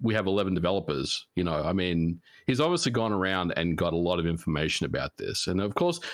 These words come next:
Nintendo's gonna deny it. Like, they're gonna deny it. Even if it was the day before an announcement, they would deny it 'cause that's what they have to do.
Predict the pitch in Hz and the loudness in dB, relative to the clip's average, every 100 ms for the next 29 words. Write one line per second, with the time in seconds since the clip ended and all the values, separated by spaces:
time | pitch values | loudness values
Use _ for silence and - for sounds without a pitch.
0 | - 165 170 196 214 156 147 113 110 95 | -4 -2 2 2 2 2 2 2 2 2
1 | 90 - - _ 95 90 - _ 117 120 | 0 -4 -10 _ -2 -2 -6 _ 0 2
2 | 135 127 120 107 104 92 - _ 127 147 | 2 2 2 2 0 0 -6 _ 0 2
3 | 143 123 123 117 101 92 90 90 90 85 | 2 2 0 0 0 0 0 2 0 0
4 | 95 87 82 78 80 - - 80 80 78 | 0 0 0 0 -2 -2 -2 0 0 0
5 | 78 73 82 117 117 131 139 113 131 - | -2 -2 0 -2 0 0 0 0 -2 -2
6 | 95 104 71 | 2 2 0